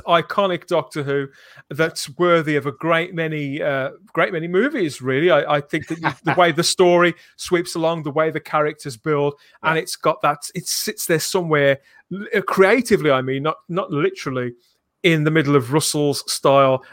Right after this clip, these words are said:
Speaker 1: and
Speaker 2: Yeah.
Speaker 1: Stephen's style. I, I, I think it's, it's, it is, it's incredible. I watched it again recently, and we reviewed it, in fact, on the, on the
Speaker 2: We
Speaker 1: podcast.
Speaker 2: did, yeah.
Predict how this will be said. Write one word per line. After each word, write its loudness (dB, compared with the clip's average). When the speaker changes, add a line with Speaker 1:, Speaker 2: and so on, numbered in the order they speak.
Speaker 1:
and -2
Speaker 2:
Yeah. -2
Speaker 1:
Stephen's -2
style. 2
I, 4
I, 2
I 2
think -4
it's, -10
it's, -4
it -10
is, -6
it's -6
incredible. 0
I 6
watched 2
it 4
again 2
recently, 2
and 0
we 4
reviewed 4
it, 2
in -8
fact, 0
on -2
the, -2
on -4
the -6
Speaker 2:
We -14
Speaker 1:
podcast. 0
Speaker 2:
did, -14
yeah. -10